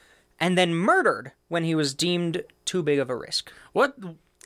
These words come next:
Speaker 1: I have
Speaker 2: the
Speaker 1: no idea
Speaker 2: who the
Speaker 1: where she
Speaker 2: fuck
Speaker 1: pulled
Speaker 2: is
Speaker 1: that out.
Speaker 2: this lady? Isn't
Speaker 1: Uh,
Speaker 2: it, like,
Speaker 1: one of
Speaker 2: his friend's mom?
Speaker 1: One, his friend's wife.
Speaker 2: Yeah, what the f-, this lady is on, like,
Speaker 1: I mean,
Speaker 2: she has a
Speaker 1: if,
Speaker 2: serious
Speaker 1: if
Speaker 2: problem.
Speaker 1: there was a secret group of underground financiers,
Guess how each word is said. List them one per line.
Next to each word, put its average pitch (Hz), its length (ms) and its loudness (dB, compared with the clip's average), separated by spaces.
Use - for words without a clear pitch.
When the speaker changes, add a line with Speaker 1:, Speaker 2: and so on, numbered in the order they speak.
Speaker 1:
I 180 100 6
have 202 80 6
Speaker 2:
the 247 80 2
Speaker 1:
no 240 220 8
idea 233 320 6
Speaker 2:
who 196 60 4
the 190 80 4
Speaker 1:
where 202 120 4
she 196 160 -2
Speaker 2:
fuck 226 100 2
Speaker 1:
pulled 185 180 2
Speaker 2:
is - 40 4
Speaker 1:
that 165 140 4
out. 156 140 4
Speaker 2:
this 165 140 -6
lady? 160 380 0
Isn't 147 140 2
Speaker 1:
Uh, 147 140 8
Speaker 2:
it, - 20 0
like, 147 100 4
Speaker 1:
one 190 100 4
of 185 100 4
Speaker 2:
his 202 100 -6
friend's 156 320 -2
mom? 131 480 0
Speaker 1:
One, 165 220 0
his 160 180 0
friend's 151 240 -2
wife. - 340 -6
Speaker 2:
Yeah, 143 180 -2
what 104 280 -6
the 147 60 0
f-, - 160 -10
this 190 220 0
lady 165 340 2
is 123 140 -2
on, 120 380 -2
like, 110 280 -6
Speaker 1:
I 170 60 4
mean, 196 220 2
Speaker 2:
she 175 520 0
has 107 300 0
a 101 80 -6
Speaker 1:
if, 92 120 -10
Speaker 2:
serious 139 800 0
Speaker 1:
if 302 280 2
Speaker 2:
problem. - 140 -14
Speaker 1:
there 240 200 6
was 214 340 4
a 190 140 2
secret 180 480 -2
group 165 260 0
of 143 140 -2
underground 135 400 -2
financiers, 139 720 -2